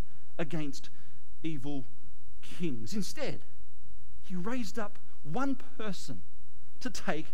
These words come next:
a stand. And by the way, God may want to do this, uh, uh, something similar in your life. God may want to raise up one teenage boy or girl to take that stand in their class for purity.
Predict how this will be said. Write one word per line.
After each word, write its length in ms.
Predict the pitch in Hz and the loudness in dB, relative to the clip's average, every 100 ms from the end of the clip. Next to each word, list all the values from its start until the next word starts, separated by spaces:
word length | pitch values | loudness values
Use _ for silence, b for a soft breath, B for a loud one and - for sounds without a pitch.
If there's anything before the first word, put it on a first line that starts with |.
| B B B B | B B B B
a 60 | 185 | 0
stand. 480 | - - 226 143 139 | 0 0 0 -2 0
And 100 | 156 | 0
by 200 | 294 381 | 0 0
the 100 | 180 | 0
way, 220 | 190 226 | 0 0
God 320 | - - 226 | 0 0 0
may 140 | 233 | 0
want 200 | 190 220 | 0 0
to 60 | 190 | 0
do 240 | 170 202 | 0 0
this, 160 | 175 - - | 0 0 0
uh, 160 | 180 | 0
uh, 40 | 175 | 0
something 480 | - - 220 190 190 | 0 0 0 0 0
similar 520 | - - 269 147 135 180 - - - - - - - - - - | 0 0 0 0 0 0 0 0 0 0 0 0 0 0 0 0
in 220 | 202 220 | 0 0
your 240 | 214 285 294 | 0 0 0
life. 560 | 156 104 - - - - - b b b b 156 | 0 0 0 0 0 0 0 b b b b 0
God 260 | 147 277 240 | 0 0 -2
may 220 | 240 226 | -2 -2
want 220 | 202 214 | -2 0
to 40 | 185 | -2
raise 380 | 180 214 180 | -2 -2 -2
up 120 | 196 - | -2 -2
one 260 | 196 208 - - | -2 -2 0 0
teenage 480 | 240 233 196 175 117 | 0 0 -2 -2 0
boy 280 | 127 233 202 196 | 0 0 0 0
or 200 | 190 170 135 | 0 0 -2
girl 420 | 190 240 170 175 B B | -2 -2 -2 -2 B B
to 80 | 185 | 0
take 360 | - - 277 - | -2 0 0 0
that 180 | 220 - | 0 0
stand 680 | - - 247 233 170 165 233 B B - | 0 0 0 0 0 0 0 B B 0
in 200 | 233 240 | 0 0
their 140 | 240 | 0
class 680 | 226 - 269 196 233 240 - - - - | 0 0 0 0 0 0 0 0 0 0
for 100 | - | 0
purity. 600 | 185 - 262 214 131 - | 0 0 0 0 0 0